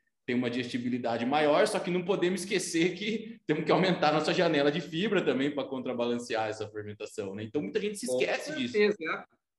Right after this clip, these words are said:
Speaker 2: é a chave, né? E requer um, uma pilotagem mais refinada, né?
Speaker 1: Exato,
Speaker 2: Eu até
Speaker 1: com
Speaker 2: brinco,
Speaker 1: certeza.
Speaker 2: eu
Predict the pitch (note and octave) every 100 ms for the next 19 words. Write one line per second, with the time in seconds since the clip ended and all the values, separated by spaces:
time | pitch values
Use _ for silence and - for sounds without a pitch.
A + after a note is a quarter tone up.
0 | _ _ - A#2 D#3+ - - E3+ G3+ D3
1 | C#3 E3 E3 C#3+ D#3 D3+ D#3+ G#3 A#3+ A3
2 | F3 C#3+ C#3+ D3 F#3 F#3 F3+ D#3+ F#3 F#3+
3 | G3+ G3 A3+ A3 G#3 A3 C#4 D4+ G3+ G3
4 | C#3+ C3+ D#3 F#3 G#3 B2+ A#2+ D#3 G3 A#3+
5 | G3+ G3+ - - A2+ A#2 - - F3+ D3+